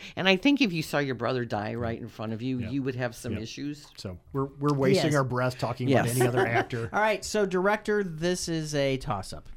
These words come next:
Speaker 1: Mm-hmm.
Speaker 3: It depends. Do you believe in momentum, or do you believe in the man who's not won in twenty-nine years? Or do you have a wild card with any of the other directors, such as Quentin Tarantino, Todd Phillips,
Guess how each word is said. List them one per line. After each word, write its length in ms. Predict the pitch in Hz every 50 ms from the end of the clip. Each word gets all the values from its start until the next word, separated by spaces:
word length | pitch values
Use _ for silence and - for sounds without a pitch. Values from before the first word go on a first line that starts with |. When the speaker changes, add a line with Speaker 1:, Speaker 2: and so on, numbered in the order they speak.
| - - - -
Speaker 1:
Mm-hmm. 420 | - 165 165 170 180 180 190 175 - -
Speaker 3:
It 160 | 143 147 143
depends. 440 | - 156 - - 165 160 165 160 156 - - - - - -
Do 80 | 151 156
you 80 | 151
believe 360 | 151 156 156 156 160 156 156 156
in 120 | 151 151
momentum, 580 | 147 147 143 147 151 156 180 190 - 247 247 240
or 140 | - 160 160 156
do 80 | 156
you 80 | 156 147
believe 320 | 147 147 147 147 147 147 147
in 100 | 143 143
the 80 | 143
man 280 | 143 139 143 139 139 143
who's 360 | 143 147 139 135 135 131 -
not 260 | 147 143 139 123 -
won 180 | 131 131 135 135
in 100 | 123 127
twenty-nine 640 | - - 135 123 127 113 107 104 101 95 92 90 87
years? 380 | - 71 67 - - - - - - _ - - - - _ - - - - - - - - - - -
Or 420 | 170 175 180 220 208 220 254 - - - - - -
do 80 | 170
you 80 | 175 175
have 200 | 170 175 170 165
a 40 | 170
wild 360 | 160 165 180 208 226 226 226
card 280 | - 170 147 139 143 139
with 220 | 143 147 143 - -
any 260 | 160 156 156 156 156
of 120 | 156 151
the 120 | 151 151 175
other 180 | 214 220 208 175
directors, 600 | 156 147 123 117 113 113 - - 131 139 165 - - - - - -
such 340 | - - - 165 131 131 -
as 320 | 139 120 117 117 120 - - - - - -
Quentin 320 | - 123 104 - 92 87
Tarantino, 880 | - - 92 90 90 90 87 - - 127 113 107 104 98 110 151 226 - - - - - - - - - - -
Todd 400 | - - 151 147 147 139 131 123
Phillips, 680 | - - 156 139 139 180 240 254 - - - -